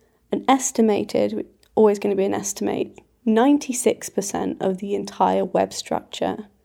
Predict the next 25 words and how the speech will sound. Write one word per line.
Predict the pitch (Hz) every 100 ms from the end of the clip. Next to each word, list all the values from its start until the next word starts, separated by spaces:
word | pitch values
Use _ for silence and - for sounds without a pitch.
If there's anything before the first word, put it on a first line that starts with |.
| _ _ _ -
The | -
surface | - 233 254 240 -
web | 214 208 208 214 _ _ _ _ _ _
is | - 190 -
presumably, | - 214 233 320 294 226 226 240 240 _ _ _ _ _ _ _ _ _ _ -
and | 196 190
again, | 196 208 202 196 -
as | - 190
an | 202
estimate, | 208 - - - 196 -
around | 196 196 98 - 190
four | - - 208
percent. | 202 - - - - - - - _ _ _ _ _ _ _ _ _ _ _
It's | 208 202
hard | 262 339
to | - 302
know | 262
exactly | 247 - 202 - 220 214
what | -
these | - 202 -
figures | 196 196 196
are | 202 - 214
because | 208 202 214
it | - -
is | 208 - -